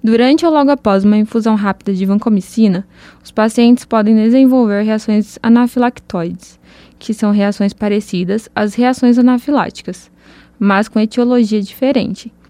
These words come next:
incluindo hipotensão, chiado, dispneia,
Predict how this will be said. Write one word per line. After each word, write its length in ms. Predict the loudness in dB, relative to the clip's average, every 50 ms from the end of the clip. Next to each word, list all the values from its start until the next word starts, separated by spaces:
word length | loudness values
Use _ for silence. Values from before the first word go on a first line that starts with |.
| _ _
incluindo 520 | 0 2 2 2 2 2 2 2 2 2 0
hipotensão, 840 | -2 -4 -6 -6 -2 -2 -2 -2 -2 -6 -8 -6 -6 -4 -4 -6 -6 _ _ -20 -20 -20 _
chiado, 720 | -20 -18 -6 -2 0 2 2 2 0 -2 -2 -4 -6 -6 -8 _ _ _ _
dispneia, 840 | -4 -2 -2 -4 -4 -4 2 2 4 4 4 0 0 -2 -2 -4